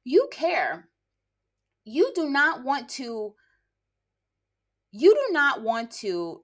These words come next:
tell your father that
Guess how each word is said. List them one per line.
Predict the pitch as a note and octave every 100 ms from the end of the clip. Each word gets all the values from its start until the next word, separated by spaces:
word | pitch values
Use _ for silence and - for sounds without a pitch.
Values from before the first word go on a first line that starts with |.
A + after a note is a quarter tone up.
| _
tell | - B3+ C#4+
your | B3 A#3+
father | A#3+ G3 E3+ E3+ C3+ C#3 D#3+ _ _ _ _ _ _ _ _ -
that | F#3 F#3 F3